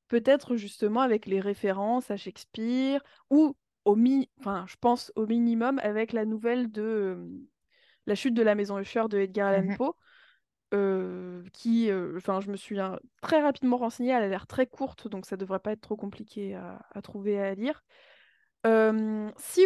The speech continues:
Speaker 1: vous avez des commentaires, des ressentis, des <laughs> que, que dire d'autre ?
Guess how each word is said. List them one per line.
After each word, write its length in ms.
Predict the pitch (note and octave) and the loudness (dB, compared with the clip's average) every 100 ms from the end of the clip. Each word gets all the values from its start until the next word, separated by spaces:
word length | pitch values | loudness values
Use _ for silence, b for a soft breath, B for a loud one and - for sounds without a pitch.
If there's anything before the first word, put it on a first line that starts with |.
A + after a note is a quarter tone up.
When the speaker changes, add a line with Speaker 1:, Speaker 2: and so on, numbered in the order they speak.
| G4+ | 6
Speaker 1:
vous 180 | D4+ B3 | 2 4
avez 520 | A#3 A3+ C4 D#4 E4+ | 2 4 2 0 -2
des 180 | D4 G#3 | -2 -8
commentaires, 1120 | - D#4+ E4 D4+ C#4 - A3+ A3 A#3+ B3+ B3+ | -2 2 4 2 0 -2 0 0 0 -2 -4
des 960 | A3 G3+ G#3 G#3 G3+ G3+ G3+ G3 G3 G3 | -6 -4 -4 -4 -6 -6 -6 -8 -8 -8
ressentis, 1120 | G3 B3+ D4 D4+ C#4+ - - A3 G#3+ A3 A3+ | 0 0 0 0 -2 -4 -8 -6 -4 -2 -4
des 520 | G#3 G3 G3 F3+ B3 - | -4 -6 -4 0 -2 2
<laughs> 280 | E4 - - | 0 0 0
que, 160 | C#4+ | 2
que 180 | C4 - | 2 -2
dire 340 | B3 A3 A3 B3+ | -2 0 0 0
d'autre ? 260 | G#3+ - | -2 -4